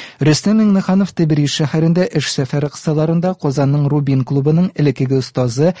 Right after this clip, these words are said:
Корбан Бердиев белән очрашты. Искәртик, хәзерге вакытта Бердиев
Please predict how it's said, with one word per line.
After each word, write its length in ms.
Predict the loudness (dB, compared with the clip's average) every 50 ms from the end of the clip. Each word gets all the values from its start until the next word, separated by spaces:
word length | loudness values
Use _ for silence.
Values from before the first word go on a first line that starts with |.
| -10 -20 -20 _
Корбан 440 | -2 0 2 2 2 2 2 2 2
Бердиев 400 | 0 0 0 0 -2 -2 -2 -2
белән 240 | -2 -2 0 0 -2
очрашты. 640 | -4 -6 -4 -2 -2 -2 -4 -4 -4 -4 -4 -4 -6 -10 -18 -8 -6
Искәртик, 600 | -4 -4 -4 -2 -2 -2 -2 -2 -2 -4 -4 -2
хәзерге 400 | -2 -2 0 0 0 0 0 0
вакытта 480 | 0 0 0 -2 -4 -6 -4 -2 -2
Бердиев 480 | 0 0 -2 -2 0 0 -2 -2 -2 -4